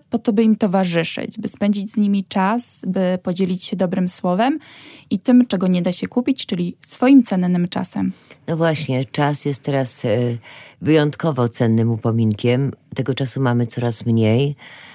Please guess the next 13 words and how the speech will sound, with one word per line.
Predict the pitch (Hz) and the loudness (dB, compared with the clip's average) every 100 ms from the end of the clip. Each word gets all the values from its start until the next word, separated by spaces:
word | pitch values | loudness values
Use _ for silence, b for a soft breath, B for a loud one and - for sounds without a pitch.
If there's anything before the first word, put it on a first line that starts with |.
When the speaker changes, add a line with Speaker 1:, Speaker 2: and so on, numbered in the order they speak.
| B _ | B _
Speaker 2:
ale | 131 139 143 147 143 143 | -2 0 2 2 2 0
jest | - 160 156 - | 0 -2 -2 -6
to | 147 | -8
także | - 156 135 151 | -4 -4 -2 -2
ubogacające | 131 139 151 - 151 156 147 147 | 0 0 0 0 0 0 -2 -2
dla | 147 | -2
tych, | 143 151 | -2 -6
którzy | - - 151 131 | -8 -6 -4 -2
odwiedzają | - 117 131 110 139 143 113 98 | -2 -2 -2 0 2 2 2 0
starsze | - 92 - - | -4 -4 -4 -4
osoby. | 92 - 92 85 87 104 B B B B | -6 -6 -8 -8 -12 -16 B B B B
Bardzo | 127 143 151 147 | -2 0 0 -2
często, | - 135 139 127 - 139 131 135 131 | -2 -2 -2 -4 -4 0 2 0 -2